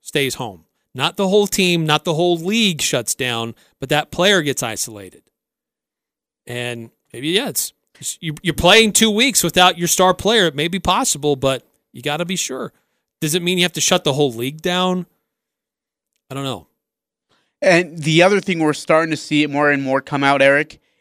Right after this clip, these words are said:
Speaker 2: is the expression and reaction of players around the league, whether it's baseball, football, basketball, of saying, "I don't know if I wanna go back out there and risk my life for this. This isn't worth it."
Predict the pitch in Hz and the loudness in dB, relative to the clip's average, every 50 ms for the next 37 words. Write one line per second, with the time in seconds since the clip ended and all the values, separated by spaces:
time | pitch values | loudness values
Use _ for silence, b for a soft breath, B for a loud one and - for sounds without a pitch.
0 | _ _ - 147 135 127 143 151 143 - - - - 165 160 156 - 160 143 143 | _ _ -2 -2 -2 2 2 2 2 0 -4 0 2 2 2 2 0 -2 0 2
1 | 143 147 147 151 143 - - 147 135 120 - _ 147 135 135 135 139 131 - b | 4 6 6 4 4 0 -6 -8 -8 -8 -2 _ 2 4 4 2 0 -2 -6 b
2 | b b b b b 143 151 147 156 156 160 175 180 165 147 139 127 120 110 120 | b b b b b 0 4 6 6 6 6 4 2 0 0 0 -2 -2 0 0
3 | 123 123 120 120 - - - 151 147 160 156 156 - 165 156 151 156 156 151 _ | 0 0 -2 -4 -8 -2 2 4 4 4 4 2 2 4 4 4 4 2 0 _
4 | _ _ _ _ _ _ - 165 165 160 - - 156 147 143 143 143 139 - _ | _ _ _ _ _ _ 2 2 2 2 4 4 4 4 4 4 2 0 -4 _
5 | _ _ _ _ _ _ - 135 135 147 151 - - - 160 131 151 147 147 147 | _ _ _ _ _ _ 2 4 4 4 2 2 -2 -6 0 2 4 4 6 6
6 | 147 147 143 - _ _ _ _ _ _ - 147 135 - - 165 160 151 147 143 | 4 4 2 -2 _ _ _ _ _ _ -4 -4 -4 -2 0 2 2 4 4 2
7 | 139 131 - _ _ _ _ _ _ _ _ _ _ _ _ _ _ _ _ _ | 0 -4 -8 _ _ _ _ _ _ _ _ _ _ _ _ _ _ _ _ _
8 | - 170 208 277 302 214 175 156 147 - 156 147 147 143 139 131 139 123 135 135 | 4 6 6 6 6 4 2 2 2 0 -2 -2 0 -2 0 -2 0 2 4 2
9 | 127 123 - 147 151 156 - - 147 131 123 127 131 139 135 - - 135 120 113 | 2 4 4 2 2 2 2 2 0 0 0 0 -2 -2 -2 -4 -4 -4 0 2
10 | 120 143 175 185 - - - 120 104 95 92 - - - - _ _ _ _ _ | 4 4 4 4 0 -6 -12 -12 -12 -12 -14 -14 -16 -16 -18 _ _ _ _ _
11 | _ _ _ _ _ - - 247 247 220 156 131 131 160 208 285 - - 110 - | _ _ _ _ _ -2 0 2 2 2 2 2 4 4 2 2 0 -6 -12 -14
12 | - | -14